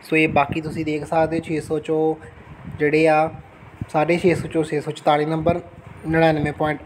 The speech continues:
ਅੱਠ ਪਰਸੈਂਟ ਜਿਹੜੇ ਨੰਬਰ ਨੇ, ਟੌਪ ਕੀਤਾ ਵਾ। ਠੀਕ ਹੈ, ਸਰਕਾਰੀ ਹਾਈ ਸਕੂਲ ਦੀ ਵਿਦਿਆਰਥਣ ਨੇ ਹੀ ਟੌਪ ਕੀਤਾ, ਫਿਰੋਜ਼ਪੁਰ ਦੀ ਆ। ਤੇ ਫਿਰੋਜ਼ਪੁਰ ਤੇ ਸੰਗਰੂਰ ਦੋਨਾਂ ਦੇ ਸੇਮ ਨੰਬਰ ਨੇ, ਲੇਕਿਨ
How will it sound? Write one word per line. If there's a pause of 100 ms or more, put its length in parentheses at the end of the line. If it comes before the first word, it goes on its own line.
ਅੱਠ
ਪਰਸੈਂਟ
ਜਿਹੜੇ
ਨੰਬਰ
ਨੇ, (100)
ਟੌਪ (100)
ਕੀਤਾ
ਵਾ। (840)
ਠੀਕ
ਹੈ, (1400)
ਸਰਕਾਰੀ
ਹਾਈ
ਸਕੂਲ
ਦੀ
ਵਿਦਿਆਰਥਣ
ਨੇ
ਹੀ
ਟੌਪ
ਕੀਤਾ,
ਫਿਰੋਜ਼ਪੁਰ
ਦੀ
ਆ। (500)
ਤੇ (100)
ਫਿਰੋਜ਼ਪੁਰ
ਤੇ
ਸੰਗਰੂਰ (540)
ਦੋਨਾਂ
ਦੇ
ਸੇਮ
ਨੰਬਰ
ਨੇ,
ਲੇਕਿਨ